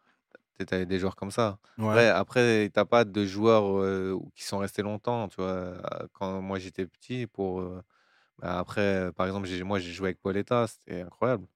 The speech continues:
Speaker 2: Mhm, on va, on va en parler, euh,
Speaker 1: Mm.
Speaker 2: Pauletta, c'est un de mes pires cauchemars, euh, en tant que supporter marseillais. Donc, euh, je peux te dire
Speaker 1: <laughs> Ah, t'es
Speaker 2: que
Speaker 1: supporter de Marseille ?
Speaker 2: Ouais, je suis supporter de l'O M, ouais.
Speaker 1: Ah,
Speaker 2: Voilà.
Speaker 1: merde.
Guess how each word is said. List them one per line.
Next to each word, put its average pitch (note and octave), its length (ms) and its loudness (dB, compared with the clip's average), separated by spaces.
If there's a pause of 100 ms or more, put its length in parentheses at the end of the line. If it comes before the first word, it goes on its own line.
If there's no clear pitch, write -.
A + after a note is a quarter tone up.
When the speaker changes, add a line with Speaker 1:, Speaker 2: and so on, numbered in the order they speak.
Speaker 2:
Mhm, A#2+ 540 0
on G#2 100 0
va, A2+ 160 4
on A#2+ 80 -2
va A#2 80 4
en B2+ 100 4
parler, A#2 280 4
euh, G#2+ 320 2
Speaker 1:
Mm. - 20 -8 (320)
Speaker 2:
Pauletta, B2 240 6
c'est C3+ 120 2
un A#2+ 40 2
de A#2+ 60 4
mes A#2+ 160 2
pires C3 280 -2
cauchemars, B2+ 540 2
euh, G#2 320 4
en G#2 100 0
tant A#2 140 -2
que A2+ 80 -8
supporter A2+ 340 -2
marseillais. A2+ 540 0 (440)
Donc, A2+ 300 2
euh, A2+ 340 6
je - 80 -8
peux B2 120 0
te A#2+ 60 -2
dire B2 280 2
Speaker 1:
<laughs> - 60 -8
Ah, B2 100 6
t'es A#2 100 8
Speaker 2:
que - 0 -
Speaker 1:
supporter B2+ 360 6
de C3+ 60 4
Marseille ? C#3 300 4
Speaker 2:
Ouais, E3 40 12
je D#3+ 40 8
suis - 60 0
supporter B2+ 280 2
de A#2+ 80 2
l'O A#2+ 200 6
M, A#2 100 2
ouais. G2+ 160 0 (100)
Speaker 1:
Ah, G2+ 140 0
Speaker 2:
Voilà. G2 120 0
Speaker 1:
merde. G2 300 0